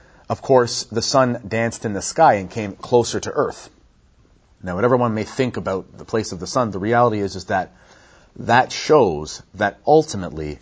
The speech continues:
God is in control, and there is something way beyond the material. We can't understand the place of material things if we don't understand their place amongst the supernatural order that God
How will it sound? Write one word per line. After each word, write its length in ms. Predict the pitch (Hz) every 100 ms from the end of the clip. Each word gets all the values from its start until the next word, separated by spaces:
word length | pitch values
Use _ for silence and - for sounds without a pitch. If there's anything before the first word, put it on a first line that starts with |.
| 78
God 400 | 80 95 98 98 -
is 220 | 117 98
in 240 | 87 85 85 -
control, 640 | 90 87 151 123 71 - - - -
and 140 | 101 98
there 120 | 95
is 80 | 85
something 760 | - 127 123 139 135 - 78
way 360 | 101 107 107 107
beyond 560 | - 110 78 85 85
the 300 | 80 - 90
material. 580 | 87 78 - 110 80 62 _ - - -
We 120 | 104
can't 340 | - 120 131 127
understand 560 | 120 117 117 - 110 98
the 40 |
place 380 | - 107 104 -
of 140 | 80
material 640 | 85 85 - 123 127 117 104
things 500 | - 117 196 214 - - - -
if 160 | 113 120
we 60 |
don't 260 | 104 113 113
understand 760 | 107 107 101 - 98 95 92
their 300 | 92 92 98
place 440 | 92 104 95 - -
amongst 600 | 92 92 95 85 - - _ -
the 80 |
supernatural 760 | - - 139 156 117 110 - 107
order 420 | 101 98 95 131 123
that 180 | - -
God 340 | 95 92 92